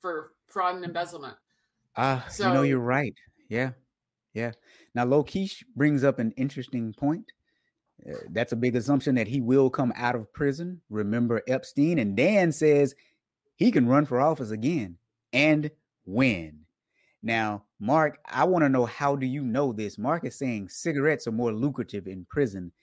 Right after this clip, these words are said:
Speaker 2: than the mints, than the Swiss Miss that, uh, Madoff, uh, hawked. How do you know that, Mark? <laughs> Is there a secret past that we don't know about, my friend?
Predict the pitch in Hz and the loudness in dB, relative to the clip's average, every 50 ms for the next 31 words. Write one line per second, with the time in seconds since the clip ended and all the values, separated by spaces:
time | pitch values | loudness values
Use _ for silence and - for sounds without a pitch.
0 | _ _ - 104 101 95 87 90 87 95 123 120 107 - - - - _ _ _ | _ _ -10 -10 -8 -8 -8 -8 -4 0 0 0 0 -2 -10 -20 -20 _ _ _
1 | _ _ _ _ _ - 101 101 95 95 - - - 135 131 117 - - - - | _ _ _ _ _ -8 -6 -6 -4 -6 -8 -6 -2 0 0 0 0 -4 -8 -6
2 | 107 113 113 101 - - - - 90 - - 90 90 90 87 85 85 87 92 - | -2 -2 -2 -2 -4 -10 -12 -12 -12 -10 -10 -10 -10 -10 -10 -10 -12 -12 -14 -12
3 | 90 92 117 123 117 104 92 90 85 - _ _ _ _ _ _ _ _ _ _ | -6 -2 0 0 2 0 -2 -4 -6 -10 _ _ _ _ _ _ _ _ _ _
4 | _ _ _ _ _ _ - 90 90 85 82 - - - 120 98 82 - - _ | _ _ _ _ _ _ -10 -8 -8 -8 -8 -10 -6 -4 -2 -2 -4 -6 -12 _
5 | - _ _ _ _ _ _ _ - 175 170 165 170 165 151 131 131 127 120 107 | -20 _ _ _ _ _ _ _ -4 -2 0 0 2 2 2 4 4 4 4 4
6 | 107 101 85 95 98 110 127 131 - _ _ - - - _ _ _ _ _ - | 2 0 -2 -4 -4 -4 -6 -6 -10 _ _ -20 -20 -20 _ _ _ _ _ -12
7 | 165 - - - 147 - - 170 - - - - _ - 147 - _ - - _ | -12 -10 -8 -8 -10 -10 -10 -14 -12 -12 -14 -16 _ -14 -16 -16 _ -16 -16 _
8 | - - - _ _ - - - - - - - 131 131 170 196 180 165 - - | -14 -16 -16 _ _ -20 -20 -20 -20 -8 -2 0 2 6 6 6 6 6 4 4
9 | 185 190 170 175 151 123 - 165 151 151 156 156 151 - - 135 120 127 151 147 | 2 4 4 4 2 2 2 2 4 6 6 4 4 2 -2 -4 -4 -2 0 2
10 | 147 143 139 131 131 139 143 151 143 135 139 143 143 139 131 139 139 139 - 147 | 2 2 2 2 2 2 2 2 2 2 2 2 2 2 0 -2 -4 -4 -2 -2
11 | 147 147 143 139 139 135 | -2 -2 -2 -2 -4 -6